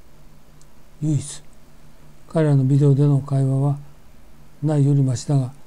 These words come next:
心配になるほど制約されていた。持続可能な共存関係の話になると、双方は大きく食い違っている。バイデンが言うには、米中は緊張した競争関係に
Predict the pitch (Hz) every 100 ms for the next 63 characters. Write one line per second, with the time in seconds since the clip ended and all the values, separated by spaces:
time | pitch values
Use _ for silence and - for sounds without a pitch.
0 | - - - - 156 147 156 156 156 127
1 | 135 143 143 - - - - 147 143 143
2 | 139 131 131 113 - - - - - -
3 | - - 143 156 143 147 147 147 143 143
4 | 151 147 151 143 147 139 139 131 147 147
5 | - - - - - 147 143 147 135 120
6 | 123 143 143 151 131 131 135 135 - -
7 | - - 160 160 - 143 - 131 131 120
8 | - 113 113 - - - - - 147 160
9 | 147 139 139 143 135 135 131 - - -
10 | - 156 151 143 131 127 - 143 143 147
11 | 143 143 143 143 143 143 143 147 147 143
12 | 135 147